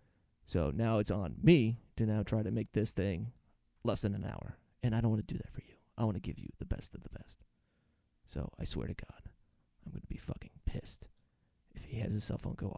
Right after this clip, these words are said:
off at exactly eight o'clock, which is in literally thirty-seven minutes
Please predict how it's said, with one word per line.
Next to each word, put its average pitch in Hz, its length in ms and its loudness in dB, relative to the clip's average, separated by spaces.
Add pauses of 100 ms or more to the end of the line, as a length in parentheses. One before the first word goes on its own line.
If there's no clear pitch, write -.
off - 200 -16 (380)
at - 80 -2
exactly 90 460 -2
eight 92 60 0
o'clock, - 480 -12
which - 140 -4
is - 140 -4
in - 100 -10 (320)
literally 113 380 -2 (200)
thirty-seven 110 520 0
minutes - 300 -12